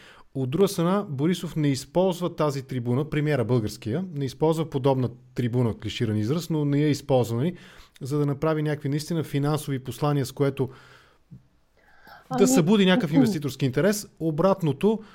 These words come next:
Speaker 1: този начин на говорене, този
Speaker 2: Мгм.
Speaker 1: контекст, нали, този почти гангстерско-филмов сюжет, нали, едва ли не ще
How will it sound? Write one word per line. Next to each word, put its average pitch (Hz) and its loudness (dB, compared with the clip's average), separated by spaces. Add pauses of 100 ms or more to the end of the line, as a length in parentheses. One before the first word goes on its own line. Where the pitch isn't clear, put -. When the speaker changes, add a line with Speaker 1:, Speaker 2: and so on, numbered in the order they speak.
(380)
Speaker 1:
този 185 0
начин 175 -2
на 160 2
говорене, 147 2
този 175 2
Speaker 2:
Мгм. 247 -4
Speaker 1:
контекст, 151 0
нали, 147 0
този 156 -2
почти 156 -6
гангстерско-филмов 156 0
сюжет, 147 -2
нали, 185 0 (680)
едва 165 -2
ли 170 0
не 175 0
ще 170 -6